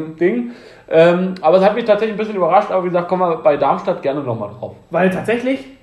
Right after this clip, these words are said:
Speaker 1: dachte ich dann auch so, äh, so Darmstadt, Paderborn, das sind stabile Zweitligisten mittlerweile, ne? Also jedes Jahr, oder auch Heidenheim,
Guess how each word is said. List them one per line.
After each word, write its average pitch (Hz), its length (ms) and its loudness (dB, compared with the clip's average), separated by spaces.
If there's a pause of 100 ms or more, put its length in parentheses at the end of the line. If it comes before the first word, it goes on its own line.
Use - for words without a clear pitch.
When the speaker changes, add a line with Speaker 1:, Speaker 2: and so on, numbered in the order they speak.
(260)
Speaker 1:
dachte 208 200 -4
ich 190 60 -4
dann 185 180 -2
auch 233 140 -2
so, 247 480 2
äh, 180 340 0
so 160 140 -6
Darmstadt, 180 500 -4
Paderborn, 214 480 -2
das 165 160 -8
sind 185 100 -6
stabile 175 400 -6
Zweitligisten 180 600 -8
mittlerweile, 131 500 -4
ne? 202 100 -2
Also 180 200 -4
jedes 220 400 -4
Jahr, 220 380 -2 (180)
oder 147 180 -4
auch 139 140 -4
Heidenheim, 208 480 -2